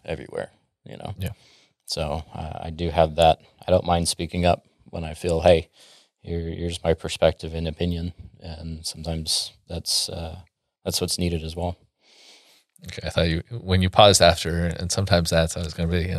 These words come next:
Speaker 2: I thought you were gonna say, "And sometimes that's not welcome." <laughs>
Speaker 1: Sometimes it's not. Yep. I,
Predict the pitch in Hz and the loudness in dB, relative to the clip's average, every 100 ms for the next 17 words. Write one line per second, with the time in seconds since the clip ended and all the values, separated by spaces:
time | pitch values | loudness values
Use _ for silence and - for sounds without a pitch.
0 | 87 _ - 127 90 98 90 92 85 85 | -6 _ -2 0 4 6 6 0 0 0
1 | 82 87 101 98 101 104 - - - 101 | 0 -2 -2 2 2 2 0 -4 -2 0
2 | 87 90 - - 82 - - - - 190 | 0 -2 -4 -6 -8 -10 -16 -12 4 6
3 | 101 - - - 117 117 123 139 139 113 | 8 4 4 8 8 12 10 10 8 12
4 | 185 95 - 107 131 - | 12 12 10 10 10 10